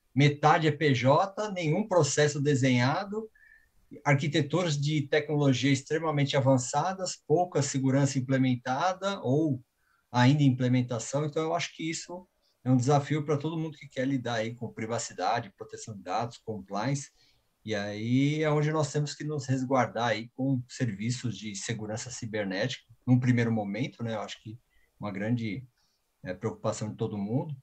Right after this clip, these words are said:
Eu acho que esse desafio, né? Eu acho que essa questão de pequenas, médias e grandes empresas,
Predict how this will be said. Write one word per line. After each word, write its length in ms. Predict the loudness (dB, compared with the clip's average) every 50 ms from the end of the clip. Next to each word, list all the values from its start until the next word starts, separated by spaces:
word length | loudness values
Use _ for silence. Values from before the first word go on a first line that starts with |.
| _
Eu 80 | -2 -2
acho 140 | -2 -2 0
que 60 | -2
esse 180 | -4 -4 -4 -8
desafio, 500 | -6 -2 -2 -2 -2 -2 -4 -2 2 4
né? 120 | 4 4
Eu 40 | 4 2
acho 120 | -2 -4
que 60 | -8
essa 180 | -8 -10 -10 -6
questão 360 | -6 -6 -6 -2 -2 -2 0
de 120 | 0 -2
pequenas, 460 | -4 -6 -8 -4 _ 2 2 2 2 0
médias 340 | -2 -4 -2 -4 -6 -8
e 40 | -8
grandes 280 | -10 -8 -8 -8 -6 -8
empresas, 640 | -12 -12 -10 -8 -6 -4 -4 -2 -4 -6 -8 -8 -12